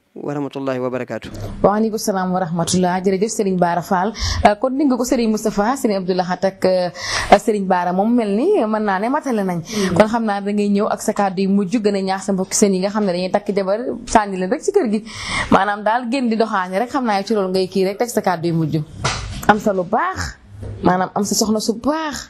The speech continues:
Speaker 2: Di defar ba mu baax. Di defar xale yi, toppatoo sa yaay, toppatoo sa papa. Dara, maanaam daal dara paralysé wul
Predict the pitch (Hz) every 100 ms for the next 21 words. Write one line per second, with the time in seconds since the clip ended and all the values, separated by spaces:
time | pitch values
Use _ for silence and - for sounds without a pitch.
0 | - 156 156 151 139 117 202 233 233 214
1 | 247 247 196 175 151 - - 170 170 165
2 | 165 - 214 240 240 220 - 294 294 294
3 | 392 - - - - - 240 226 220 220
4 | 233 262 294 302 233 214 226 226 233 -
5 | 294 - 302 - - 208 277 392 359 -
6 | 269 330 302 254 220 226 262 330 320 247
7 | 220 220 202